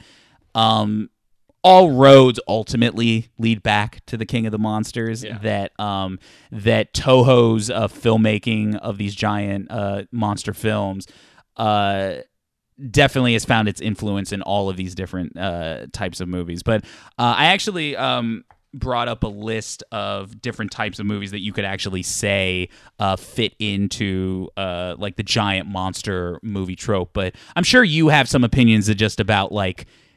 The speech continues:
Speaker 1: uh, giant monster films outside,
Speaker 2: Mm-hmm.
Speaker 1: uh, of Toho.
Speaker 2: Yeah. You don't agree?
Speaker 1: <laughs>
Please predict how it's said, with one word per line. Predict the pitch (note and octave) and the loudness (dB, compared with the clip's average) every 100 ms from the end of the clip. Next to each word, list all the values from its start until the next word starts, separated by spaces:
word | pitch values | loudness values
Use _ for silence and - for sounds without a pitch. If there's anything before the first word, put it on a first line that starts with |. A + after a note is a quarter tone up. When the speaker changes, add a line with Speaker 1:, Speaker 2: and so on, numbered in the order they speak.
| _ - | _ -4
Speaker 1:
uh, | A2 G2+ G2+ G2 C3+ | 0 0 -2 -4 -6
giant | C#3 B2+ A#2 | 2 4 4
monster | A2 G#2 - | 2 0 -2
films | G2 G#2 F#2+ F#2 | -2 -2 -2 -4
outside, | G2 F2 - G#2 F2+ F2 F2 E2 E2 | -6 -6 -6 -2 0 -2 -4 -6 -8
Speaker 2:
Mm-hmm. | F#2+ F#2+ | -8 -6
Speaker 1:
uh, | F2 | -4
of | G2+ F2+ | -2 -4
Toho. | - E2+ E2+ E2 A1+ D#2 _ | -4 -4 -4 -8 -8 -10 _
Speaker 2:
Yeah. | - A#2+ - _ _ _ _ _ _ _ _ _ _ | -16 -16 -16 _ _ _ _ _ _ _ _ _ _
You | B2+ | -14
don't | A#2+ | -12
agree? | B2+ C3 - G2 | -12 -14 -14 -12
Speaker 1:
<laughs> | - | -2